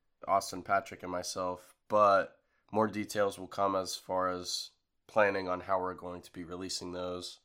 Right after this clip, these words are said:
in the coming months. So anyhow, we appreciate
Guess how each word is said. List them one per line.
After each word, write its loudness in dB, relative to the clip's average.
in -8
the -12
coming -6
months. -6
So -2
anyhow, 6
we -2
appreciate 0